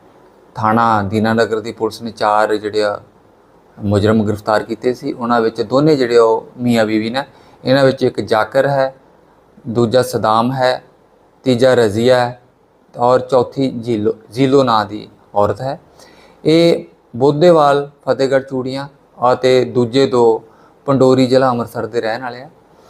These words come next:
ਇਹਨਾਂ ਕੋਲੋਂ ਦੋ ਸੌ ਸੱਠ ਗ੍ਰਾਮ ਹੈਰੋਇਨ ਬਰਾਮਦ ਹੋਈ ਸੀ ਔਰ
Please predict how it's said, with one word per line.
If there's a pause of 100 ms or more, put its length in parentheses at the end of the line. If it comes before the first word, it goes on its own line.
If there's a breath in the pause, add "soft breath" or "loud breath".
(240 soft breath)
ਇਹਨਾਂ
ਕੋਲੋਂ (400)
ਦੋ
ਸੌ
ਸੱਠ
ਗ੍ਰਾਮ (600)
ਹੈਰੋਇਨ
ਬਰਾਮਦ
ਹੋਈ
ਸੀ (880 soft breath)
ਔਰ